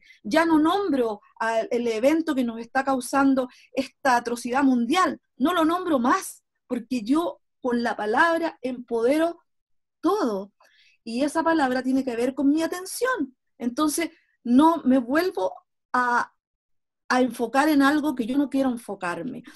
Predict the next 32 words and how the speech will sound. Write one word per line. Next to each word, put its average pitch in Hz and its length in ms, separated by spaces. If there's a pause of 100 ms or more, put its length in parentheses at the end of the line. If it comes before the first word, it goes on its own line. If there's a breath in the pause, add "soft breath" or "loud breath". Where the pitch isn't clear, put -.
(140)
Eso 269 200
no 277 100
quiere 254 160
decir 233 240
que 190 80
soy 185 280
tonta, 349 460 (240 loud breath)
que 220 80
me 208 60
estoy 208 180
haciendo 202 320
la 185 140
loca, 339 500 (260 soft breath)
que, 202 480
que 196 120
soy 226 180
una 202 160
desinformada, 214 960 (220 soft breath)
y 202 80
que 220 100
cómo 269 240
puedo 302 160
andar 277 300
por 311 120
la 262 120
vida 269 220
así 277 220
sin 269 160
saber 220 260
nada. 226 260
Al - 180
contrario, 220 640